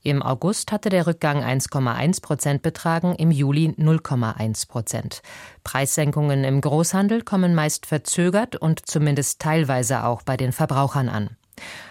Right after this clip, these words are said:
Hauptursache für den Rückgang im September waren laut Statistik niedrigere Preise für Mineralölerzeugnisse wie Benzin.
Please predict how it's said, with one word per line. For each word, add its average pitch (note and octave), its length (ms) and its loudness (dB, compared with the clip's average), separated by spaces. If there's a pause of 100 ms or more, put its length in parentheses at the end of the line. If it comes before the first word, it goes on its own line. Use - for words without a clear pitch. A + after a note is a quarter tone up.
(240)
Hauptursache G3 760 0
für G#3+ 140 -2
den G3+ 140 4
Rückgang F3+ 360 0
im D#3 120 2
September C#3+ 580 0
waren C3 280 0
laut B2 240 0
Statistik - 680 -2
niedrigere C#3+ 540 0
Preise C3 480 -2
für B2+ 240 -4
Mineralölerzeugnisse B2+ 1400 -2
wie B2+ 80 -2
Benzin. C#3 600 0